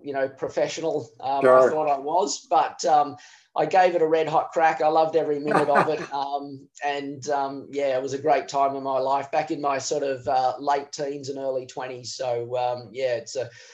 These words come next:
Speaker 1: it, it, it's something that I look back on fondly. Um, I learned a lot, um, as an athlete,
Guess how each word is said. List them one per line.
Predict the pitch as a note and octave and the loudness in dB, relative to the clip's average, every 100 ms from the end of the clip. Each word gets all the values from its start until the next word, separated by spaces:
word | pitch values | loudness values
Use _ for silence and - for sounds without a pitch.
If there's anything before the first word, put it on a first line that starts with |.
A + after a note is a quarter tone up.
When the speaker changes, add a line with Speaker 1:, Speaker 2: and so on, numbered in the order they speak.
| _ - | _ -8
Speaker 1:
it, | D#3 | -6
it, | F#3 F#3 E3 | -6 -8 -8
it's | E3+ - | -8 -6
something | - G3+ F3+ E3+ | -4 -2 -2 0
that | E3 | 2
I | D#3 | 4
look | E3 E3 | 2 0
back | E3 D#3+ | -4 0
on | D#3+ D3 | 0 0
fondly. | - D#3+ E3 E3 E3+ | -2 -2 0 0 -2
Um, | - D3 C#3+ C#3 - | -4 -2 0 -2 -2
I | C#3+ E3+ | 0 2
learned | E3+ E3 D3+ | 4 2 0
a | |
lot, | C3+ D3 D#3 - - | 0 2 2 0 -8
um, | C3+ C3+ - | -6 -6 -6
as | C3+ C#3+ | -8 -4
an | C3+ | -4
athlete, | C#3+ - D#3+ D#3 | -6 -4 -2 -2